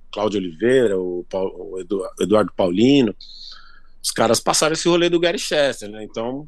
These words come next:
conduzindo, é, ostinato no pé esquerdo, pé direito, condução e, e você lê o Gary Chester na mão esquerda, né? Pô, aquilo ali era difícil pra caramba,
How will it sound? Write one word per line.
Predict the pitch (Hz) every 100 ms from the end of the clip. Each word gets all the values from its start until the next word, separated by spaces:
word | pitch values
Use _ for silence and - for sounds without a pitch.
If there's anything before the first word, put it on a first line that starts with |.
| -
conduzindo, | 131 131 135 120 113 131 135
é, | 120 113 101 101
ostinato | 110 117 - 120 120 120 120
no | 117 110 104 - -
pé | 120
esquerdo, | 120 - - 170 180 151 117
pé | 131 127
direito, | 123 123 175 190 190 175 156 143 -
condução | 147 139 135 - 156 180 226 226
e, | 202 196 185 - - - - - - -
e | 120
você | 131 139 - 135 156
lê | 147 139 139 160 196 196 - -
o |
Gary | 120 131 139
Chester | - 131 139 160 170
na | 170
mão | 185
esquerda, | 185 - 131 120 90 87
né? | 87 - - -
Pô, | 101 90 - -
aquilo | - 98 92
ali | - 120
era | 330 - 226
difícil | 208 - 254 -
pra | 330
caramba, | 339 269 113 113 -